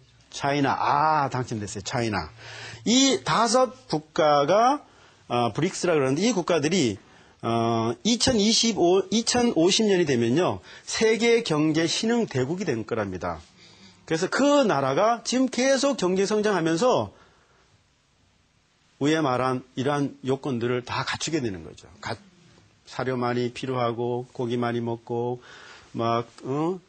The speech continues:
시골 다 이렇게 해서 아파트 짓고 공원하고 이런 현상 때문에, 근데 특히, 어, 이러한, 어, 다섯 나라 때문에,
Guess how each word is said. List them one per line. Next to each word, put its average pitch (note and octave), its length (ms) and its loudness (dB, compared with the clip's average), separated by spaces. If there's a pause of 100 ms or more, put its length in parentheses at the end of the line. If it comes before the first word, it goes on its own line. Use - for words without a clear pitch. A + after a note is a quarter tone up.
(140)
시골 B2+ 360 -2
다 A#2 180 -2
이렇게 B2 240 -4
해서 B2 240 -2
아파트 B2 400 -2
짓고 A#2+ 480 -4
공원하고 A#2+ 580 -2
이런 B2+ 260 0
현상 C3+ 320 -4
때문에, B2 520 -2 (340)
근데 A2+ 220 -4
특히, A#3 520 0 (300)
어, A2 160 -4
이러한, A#2+ 460 0 (120)
어, G#2+ 220 -4
다섯 B2 400 -2 (100)
나라 A2 260 -2
때문에, C3+ 540 0